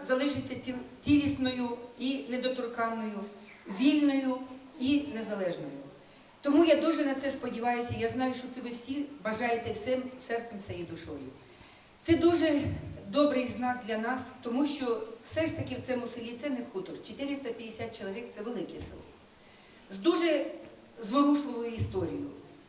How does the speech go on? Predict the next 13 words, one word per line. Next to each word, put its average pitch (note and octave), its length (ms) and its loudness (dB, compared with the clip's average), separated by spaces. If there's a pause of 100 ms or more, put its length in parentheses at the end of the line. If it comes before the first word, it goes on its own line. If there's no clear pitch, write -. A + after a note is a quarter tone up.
(360)
Уже D#4 520 6 (200)
майже C4 260 2
чотириста B3 540 -4
років G3 320 -6
в - 20 -12
цьому D#3 200 -8
селі. C4+ 260 -10 (1120)
І B3+ 200 0
я B3+ 280 0
сподіваюся, B3+ 560 -4
що A3+ 100 -8
це A#3 180 -2
початок G#3 600 -4